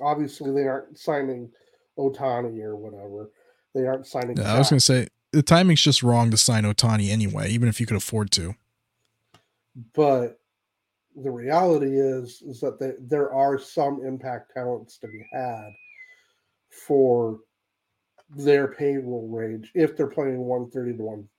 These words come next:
Speaker 1: thirty-five. If they're playing in that one twenty, one twenty-five range and they've only got fifteen to twenty million to work with,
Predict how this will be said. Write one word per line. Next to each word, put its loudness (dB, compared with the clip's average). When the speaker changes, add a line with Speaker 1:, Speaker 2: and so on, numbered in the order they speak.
Speaker 1:
thirty-five. -6
If -4
they're 0
playing 4
in 0
that 2
one -2
twenty, 0
one -2
twenty-five -4
range -6
and -14
they've -2
only -2
got -8
fifteen -8
to -8
twenty -8
million -10
to -18
work -4
with, -10